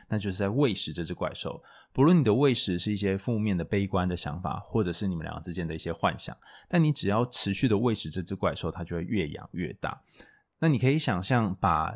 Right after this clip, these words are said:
一只怪兽，就这个迷恋怪兽在你脑袋里面画出来，就一个图案，然后把它的饲料，就是有关于这个老师或有关于你迷恋这个人的种种事迹，然后放在旁边。那你可以用一个箱子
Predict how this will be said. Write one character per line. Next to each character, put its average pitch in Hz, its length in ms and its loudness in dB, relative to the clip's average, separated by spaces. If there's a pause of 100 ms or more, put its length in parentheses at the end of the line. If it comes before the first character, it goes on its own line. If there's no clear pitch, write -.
(140)
一 - 60 -4
只 117 100 -2
怪 101 240 2
兽， 92 300 -2
就 - 140 -12
这 107 120 -4
个 87 120 -4
迷 85 160 -4
恋 98 180 0
怪 92 180 2
兽 90 140 -2
在 90 140 -2
你 87 80 0
脑 73 100 -6
袋 85 140 -4
里 82 60 -2
面 82 140 -4
画 87 200 4
出 87 180 -4
来， 76 100 -6
就 80 140 -10
一 80 80 -8
个 82 100 -8
图 - 260 -8
案， 90 200 -2 (300)
然 90 120 0
后 110 320 4 (140)
把 90 100 0
它 113 140 0
的 101 80 4
饲 101 260 -2
料， 92 360 -2
就 82 100 -8
是 85 280 -4
有 87 140 -2
关 139 240 2
于 120 120 2
这 123 120 -2
个 98 340 0
老 87 140 2
师 127 280 -2
或 123 120 -2
有 85 140 0
关 95 160 2
于 - 20 0
你 85 120 -2
迷 80 160 -6
恋 98 200 0
这 101 120 -4
个 90 100 -2
人 80 100 -8
的 82 140 -8
种 98 180 -4
种 98 140 -4
事 131 220 0
迹， 104 320 -4 (180)
然 - 100 -12
后 - 80 -14
放 92 120 -4
在 85 100 0
旁 80 300 -10
边。 82 200 -8 (300)
那 135 80 -2
你 117 160 2
可 123 160 0
以 120 80 0
用 123 260 2
一 104 60 -2
个 104 80 -2
箱 151 260 0
子 - 280 -6